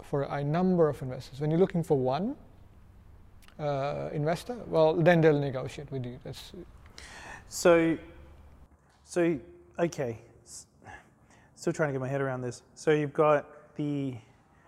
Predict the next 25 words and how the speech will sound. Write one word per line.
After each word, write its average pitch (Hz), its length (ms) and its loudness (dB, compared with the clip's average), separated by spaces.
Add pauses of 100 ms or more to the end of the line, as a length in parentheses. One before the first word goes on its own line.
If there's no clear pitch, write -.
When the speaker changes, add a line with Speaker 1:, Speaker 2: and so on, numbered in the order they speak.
(640)
Speaker 2:
the 147 100 0
debt 165 420 2 (1800)
market 139 520 2 (260)
to 151 100 -6
be 143 140 0
able 143 160 4
to 139 60 2
just 139 320 -4
get 147 180 4
a 139 60 4
debt, 135 240 0
which 135 180 -4
is, 127 160 -4
I'm 147 120 -2
assuming 151 720 -2 (500)
they 135 120 0
will 131 140 -2
take 143 600 0 (260)
security 151 520 -2
of 131 100 0
something 151 320 -2
within 135 220 -2
the 131 60 -6
business 123 580 -6 (180)
Speaker 1:
Yes. 147 160 -18